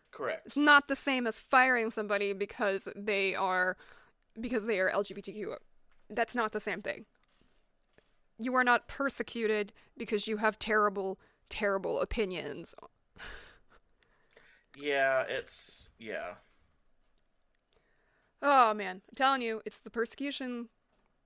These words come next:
Speaker 2: thing. I, it just, it really miffs me. It really, really grinds my gears. <laughs>
Speaker 1: And so,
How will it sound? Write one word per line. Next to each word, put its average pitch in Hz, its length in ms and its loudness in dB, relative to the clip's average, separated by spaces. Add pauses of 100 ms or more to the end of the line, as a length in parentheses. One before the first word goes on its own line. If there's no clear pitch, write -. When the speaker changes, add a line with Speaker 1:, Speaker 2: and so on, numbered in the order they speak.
(220)
Speaker 2:
thing. 220 300 -4
I, 202 200 -2 (100)
it 202 160 -2
just, - 460 -8 (840)
it 196 80 -8
really 196 960 2
miffs 180 400 -6
me. 170 260 -6 (120)
It 196 80 -16 (260)
really, 185 200 -2
really 165 440 -8 (280)
grinds - 360 -8
my - 100 -12
gears. - 500 -6
<laughs> - 60 -10 (600)
Speaker 1:
And 147 300 -2
so, 143 720 0